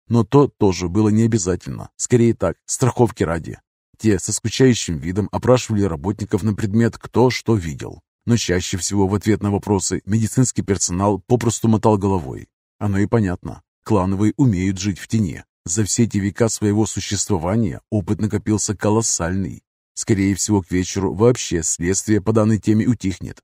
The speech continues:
а в итоге и вовсе затеряется. Слухи, конечно, останутся, а к ним специально докинут ещё. Затем подключат блогеров с нелепыми мистическими историями. И уже через месяц никто не отыщет правды, а вся история превратится в очередную сказку,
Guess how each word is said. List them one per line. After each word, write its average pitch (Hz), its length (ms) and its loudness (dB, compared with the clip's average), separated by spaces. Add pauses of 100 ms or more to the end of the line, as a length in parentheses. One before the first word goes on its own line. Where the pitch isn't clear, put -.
(160)
а 101 80 -4
в 101 80 0
итоге 98 420 -2
и 147 80 2
вовсе 87 380 -2
затеряется. 90 720 -6 (380)
Слухи, 98 400 -4
конечно, 101 400 -2
останутся, 104 640 -2 (120)
а 98 120 -6
к - 80 -12
ним 104 160 2
специально 113 540 0
докинут 101 400 -2
ещё. 101 480 -6 (160)
Затем 104 340 0
подключат 123 480 0
блогеров 85 640 -4 (120)
с - 140 -2
нелепыми 101 480 2
мистическими 104 720 0
историями. 69 640 -4 (160)
И 101 60 -2
уже 110 240 2
через 101 340 -4
месяц 90 480 -6
никто 120 460 2
не 113 120 4
отыщет 113 480 -2
правды, 92 400 -4 (240)
а 101 120 -2
вся 95 260 -2
история 98 400 0
превратится 110 580 0
в 107 40 2
очередную 107 440 0
сказку, - 600 -6